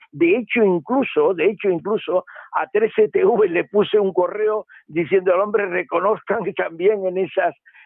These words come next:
en esas peticiones que se hacen en la Eucaristía por los náufragos,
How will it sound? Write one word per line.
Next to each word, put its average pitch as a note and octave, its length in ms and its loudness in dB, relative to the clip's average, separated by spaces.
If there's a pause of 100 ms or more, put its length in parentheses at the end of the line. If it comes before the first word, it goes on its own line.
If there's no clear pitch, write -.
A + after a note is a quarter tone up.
en D3+ 160 -2
esas D#3+ 480 -2
peticiones F#3 800 -2
que D3+ 140 -6
se F3+ 160 0
hacen F3+ 320 -2
en F3+ 100 -4
la F#3 60 2
Eucaristía G3 800 0 (320)
por D#3+ 180 -2
los D#3 240 -6
náufragos, E3 760 0